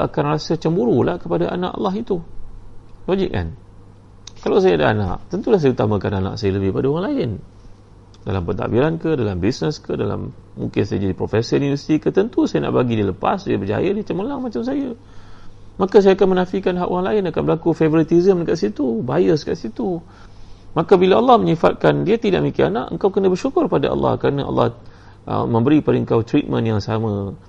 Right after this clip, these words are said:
Asalkan kau bertakwa kepada Allah, engkau akan ditinggikan dudukmu. Walaupun kau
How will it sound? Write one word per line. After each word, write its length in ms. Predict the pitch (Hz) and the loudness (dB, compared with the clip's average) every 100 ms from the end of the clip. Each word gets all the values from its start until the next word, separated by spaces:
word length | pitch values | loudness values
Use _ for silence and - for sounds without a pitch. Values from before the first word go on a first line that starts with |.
| - - - | -20 -20 -10
Asalkan 480 | 110 98 117 113 117 | -8 -2 -2 0 0
kau 160 | 113 107 | 2 0
bertakwa 480 | 104 147 - 196 | 0 -2 0 0
kepada 240 | - 147 139 | 0 0 0
Allah, 240 | 165 151 | 2 0
engkau 160 | 123 131 | 0 0
akan 160 | 120 110 | 0 -2
ditinggikan 480 | 107 127 151 113 107 | -2 -2 -2 -2 0
dudukmu. 400 | 101 104 - 104 | 0 -2 -2 -2
Walaupun 320 | 98 127 143 | -2 -2 -2
kau 160 | 120 | 0